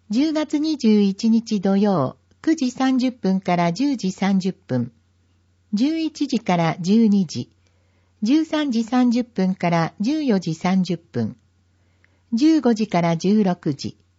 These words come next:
ウェブ予約。離乳食教室、後期、完了期。十月二十四日火曜、十時三十分から十二時。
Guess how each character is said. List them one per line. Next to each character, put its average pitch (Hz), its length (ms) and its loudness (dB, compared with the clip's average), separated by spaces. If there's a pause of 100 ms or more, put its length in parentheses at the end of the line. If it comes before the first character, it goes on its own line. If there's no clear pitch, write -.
(540)
ウ 196 80 2
ェ 254 160 4
ブ 240 140 2
予 208 100 4
約。 131 400 -6 (2000)
離 240 140 4
乳 320 240 0
食 294 320 0
教 254 320 2
室、 165 460 -6 (160)
後 277 260 2
期、 - 340 -6 (160)
完 240 300 2
了 190 240 2
期。 - 300 -12 (1200)
十 294 220 2
月 302 260 -4
二 311 160 -2
十 214 240 2
四 185 260 2
日 175 140 -2
火 180 200 -2
曜、 190 420 0 (240)
十 277 260 0
時 233 140 -2
三 247 260 0
十 240 140 0
分 180 320 -4
か 165 160 -2
ら 160 120 0
十 196 280 0
二 185 180 0
時。 - 260 -12